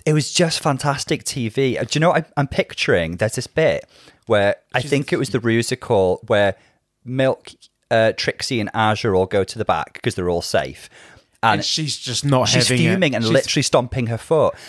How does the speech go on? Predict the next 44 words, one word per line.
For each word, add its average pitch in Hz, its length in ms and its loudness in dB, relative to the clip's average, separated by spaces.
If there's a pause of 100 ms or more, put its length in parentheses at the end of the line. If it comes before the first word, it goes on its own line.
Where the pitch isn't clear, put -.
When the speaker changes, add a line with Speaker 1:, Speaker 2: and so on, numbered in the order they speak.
(240)
Speaker 1:
Trixie 254 420 -2
kind - 300 -4
of, 214 80 -6
like, 196 160 2
and 156 140 2
I 180 40 4
always 233 280 -2 (100)
think, 208 300 -2 (100)
I 143 80 0
think 220 220 -2
about - 80 2
this 117 120 2
quite 92 180 0
often, 143 280 2
actually. 113 380 -2
This 92 220 -4
is 98 100 -6
just - 140 -12
things 90 180 -4
I 87 80 -4
think 92 240 -8
about. 82 180 0 (300)
Trixie - 300 0
has, 226 160 0
like, 220 100 0
this 185 120 -2
sweet - 280 -2
moment 160 260 2
with 117 120 -2
Aja 160 320 2
where 147 100 2
she, 135 120 -6
like, 117 140 2
gently 131 380 -2
cups - 340 -2
her 120 100 0
face 131 420 -2
and 135 100 -6
is 107 80 -8
like, 113 200 -2
"Are 120 40 -10
you 120 180 0
okay?" 151 500 0
<laughs> 175 60 -10